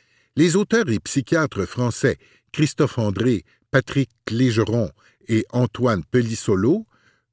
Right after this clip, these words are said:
nous ont fait comprendre les mécanismes des peurs sociales et les moyens de les surmonter. Entrevue avec Antoine Pelissolo, psychiatre et chef de service au chu Henri Mondor à Créteil, en France.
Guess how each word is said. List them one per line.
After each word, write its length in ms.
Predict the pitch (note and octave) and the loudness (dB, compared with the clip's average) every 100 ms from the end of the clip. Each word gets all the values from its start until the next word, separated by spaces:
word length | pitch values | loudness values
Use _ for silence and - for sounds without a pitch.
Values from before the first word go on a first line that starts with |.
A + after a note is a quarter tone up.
| - | -4
nous 180 | G3 G#3 | -2 0
ont 80 | G#3 | -2
fait 140 | A3+ | -2
comprendre 560 | - G3 - A3 D3 G2+ | -2 -2 -2 -4 -2 -2
les 120 | G2 | -2
mécanismes 680 | G#2 C3+ - C3+ D3 - F#2+ | 0 -2 0 0 0 -4 -4
des 140 | F2+ | -4
peurs 220 | - B2+ | -4 -6
sociales 500 | - G#2 - A2 A2 | -4 -6 -2 -2 0
et 40 | G#2+ | 2
les 140 | A#2+ | 2
moyens 560 | B2+ B2 C#3 C#3+ C#3 D3+ | 4 4 4 4 4 2
de 80 | F#2 | -2
les 80 | |
surmonter. 640 | E2 A#2+ G2 F2 D2 - - _ _ _ _ _ _ _ _ - _ - | -4 -4 -4 -6 -8 -12 -12 _ _ _ _ _ _ _ _ -20 _ -2
Entrevue 640 | D3+ - D#3+ C#3+ F3 F#3+ - | -2 0 0 -2 -2 -4 -2
avec 260 | G#2+ G#2 G#2+ | -2 0 0
Antoine 500 | A2 - B2 G2+ E2 | -2 -2 -2 -2 -4
Pelissolo, 680 | - F2+ F#2 - A2 D#3 D#3+ - - _ _ _ _ _ | -4 -4 -4 -2 0 0 0 -10 -20 _ _ _ _ _
psychiatre 720 | - A3+ F3 D3+ C3 D3 - - | -4 -4 0 0 0 -2 -10 -4
et 160 | A#2 | -2
chef 320 | G#2 - E3+ G#2 | 0 0 -2 -2
de 100 | F#2+ | -4
service 600 | - D3 B2+ F3+ - - - - _ | 0 -2 0 -4 -6 -14 -20 -20 _
au 220 | C#3 C#3 | 4 4
chu 400 | - - E3 E3 - | 4 -2 -4 -4 -2
Henri 300 | C3 C3 C3+ | 0 2 2
Mondor 520 | B2 A2 F#2+ A2 F#2 | 2 2 2 2 2
à 80 | F2 | -2
Créteil, 580 | - D3 - D3 D3+ D#3+ - | -2 -2 2 2 2 0 -2
en 140 | C3+ | -2
France. 640 | - F2 C#2 - - - | -2 -6 -12 -14 -16 -16